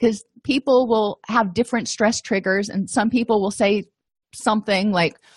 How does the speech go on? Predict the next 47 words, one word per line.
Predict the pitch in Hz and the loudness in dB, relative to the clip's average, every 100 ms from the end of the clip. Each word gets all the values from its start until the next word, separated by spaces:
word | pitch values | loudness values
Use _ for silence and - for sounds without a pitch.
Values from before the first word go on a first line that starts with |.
| _ | _
bad | - 226 214 | 2 2 4
traffic, | 233 208 220 170 170 _ _ - | 2 2 2 0 0 _ _ -4
and | 202 | 0
somebody | 233 220 214 | 2 4 4
else | 214 | 2
will | 233 | 0
go, | 196 - | 0 4
"Oh, | 285 | 4
yeah, | 294 254 233 | 4 4 2
you | 208 | 2
know | 214 | 2
what? | 226 226 226 - | 4 2 0 -2
I | 214 | 0
hadn't | 226 208 | 2 2
even | 208 | -2
put | 202 - | -2 -2
that | - - | 0 0
one | 196 | 0
on | 190 | 0
my | 175 | 2
list | 175 185 - | 0 -2 -4
yet. | 113 - | -6 -6
Let | 156 | -6
me | 196 - | -6 -2
add | 175 170 | -2 -2
that." | 131 98 _ _ _ - - | -4 -6 _ _ _ -20 -20
So | - 247 | -6 -2
you | 254 | 0
get | 285 294 | 2 2
a | |
good | 254 254 262 | 2 0 -2
comprehensive | - 220 220 214 190 208 - 165 - | 0 -2 0 -4 -2 -4 -2 -6 -2
list. | 170 - - - - _ _ _ _ - - | -4 -4 -12 -14 -20 _ _ _ _ -20 -6
And | - 247 | 2 4
then | 262 294 | 6 4
you | 320 | 2
can | 302 | 0
start | 277 233 220 - _ | 0 2 0 -2 _
identifying | 220 208 220 233 - 196 196 | -2 2 2 2 2 0 0
ways | 190 208 220 - | 2 2 2 0
of | 196 180 - _ _ _ _ | 0 0 -4 _ _ _ _
avoiding | 196 180 190 339 254 220 226 | -2 2 2 4 2 2 2
the | 208 | 2
ones | 208 220 | 2 0
that | - | 0
are | 190 | 0
avoidable, | 165 196 240 165 139 190 | 2 4 2 2 -2 -2